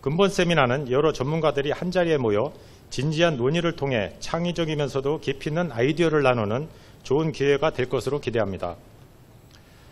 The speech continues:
바쁜 시간을 할애하여 발표 및 토론 준비에 노력을 아끼지 않으신 네 분의 발표자와 토론자 여러분, 그리고 사회를 맡아주실 카이스트 김용대 교수님께 특별히 감사의 말씀을 드립니다.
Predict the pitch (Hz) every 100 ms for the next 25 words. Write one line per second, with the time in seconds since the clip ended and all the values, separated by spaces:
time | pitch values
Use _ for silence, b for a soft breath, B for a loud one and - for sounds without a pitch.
0 | B B - 190 185 196 185 175 175 165
1 | 131 156 - - 151 165 156 - 180 190
2 | 175 160 139 156 127 147 160 123 113 -
3 | 151 151 123 127 123 143 113 117 147 151
4 | - - - - - 165 160 123 117 143
5 | 165 170 170 127 110 95 85 - B B
6 | B B B 139 165 151 165 180 185 156
7 | 139 151 131 127 131 160 - 170 - 165
8 | - 143 160 156 139 147 131 117 143 -
9 | 147 139 147 127 127 131 110 - 131 110
10 | 98 87 85